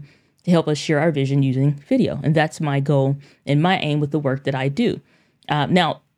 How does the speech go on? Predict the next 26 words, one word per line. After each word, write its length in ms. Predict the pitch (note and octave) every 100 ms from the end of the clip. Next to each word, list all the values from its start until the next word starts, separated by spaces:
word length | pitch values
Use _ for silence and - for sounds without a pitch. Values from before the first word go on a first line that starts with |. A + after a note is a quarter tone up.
| - -
do 120 | A3
I 80 | G3
love 380 | F#3 F#3 G3 -
cameras? 380 | G3 F3+ F3+
Do 60 | D#3
I 20 |
love 260 | D3 D#3 D#3+
video 300 | D#3+ D#3+ D3+
and 160 | C#3+
what 120 | D3+ D3
it 60 |
makes 220 | D3+ C#3
possible? 460 | - E3 F3 D#3+ -
Absolutely. 840 | D#3 D3 - - C#3+ C#3+ C#3 C3 C#3 -
But 360 | G3+ B2+ - - _ _ _ _
what 160 | E3+ E3
makes 300 | F#3 A3+ G3
this 240 | G3+ G3
camera 340 | - F3+ D#3
different 460 | C#3+ E3+ E3+ E3 -
and 200 | D3 C#3+
why 440 | D3+ D3+ D3 D3 C#3+ _ _ _ _ D#3
I'm 100 | D3
switching 420 | - A#3 A#3+ A3+
from 300 | F#3+ F3 D3+
where 300 | E3 D#3+